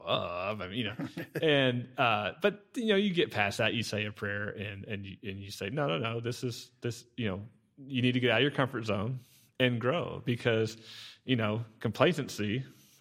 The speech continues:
Speaker 1: <laughs> is the enemy of success.
Speaker 2: Right.
Speaker 1: And so, uh, it's, it's, y-,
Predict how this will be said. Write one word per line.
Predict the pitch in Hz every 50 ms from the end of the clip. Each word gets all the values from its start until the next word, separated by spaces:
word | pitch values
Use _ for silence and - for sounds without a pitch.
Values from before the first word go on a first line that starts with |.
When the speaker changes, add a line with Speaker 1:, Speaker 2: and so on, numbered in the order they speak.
| -
Speaker 1:
<laughs> | - 104 - 165 - - - - - -
is | 127 113 104 104 - -
the | 104 117
enemy | 117 113 107 104
of | 98 98 -
success. | - 110 - - 139 135 98 101 104 - _ - - - - - 156
Speaker 2:
Right. | 143 120 110 - _ -
Speaker 1:
And | - 120 113
so, | 107 - - 117 107 104 98 95 - - -
uh, | 110 98 87 85 82 87 87 87 87 - - _ 466 494 _ _ 453 453 453 440 427 _ _ _ _ _ 466 440
it's, | - 127 - - - - -
it's, | 127 117 107 - -
y-, | - 123 127